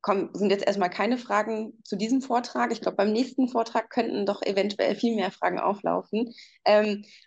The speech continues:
aber so als, ähm, Schlussplädoyer, sag ich jetzt, ähm, als, als, äh, Take-Home-Mes-, Message wäre ja tatsächlich so, die Kooperation zwischen Landwirt oder Landnutzer,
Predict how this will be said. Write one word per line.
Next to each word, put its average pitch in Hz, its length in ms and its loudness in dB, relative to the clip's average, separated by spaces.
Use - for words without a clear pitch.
aber 208 260 4
so 208 140 -4
als, - 440 -4
ähm, 196 520 0
Schlussplädoyer, 220 920 0
sag 220 80 -4
ich 202 60 -6
jetzt, 220 180 -8
ähm, 208 520 2
als, 196 220 0
als, 185 380 0
äh, 190 180 -2
Take-Home-Mes-, 226 880 0
Message 233 520 -2
wäre 180 200 4
ja 190 180 0
tatsächlich 185 640 -6
so, 175 160 -2
die 202 80 0
Kooperation 226 680 0
zwischen 180 360 -6
Landwirt 196 560 0
oder 185 140 2
Landnutzer, 202 720 -2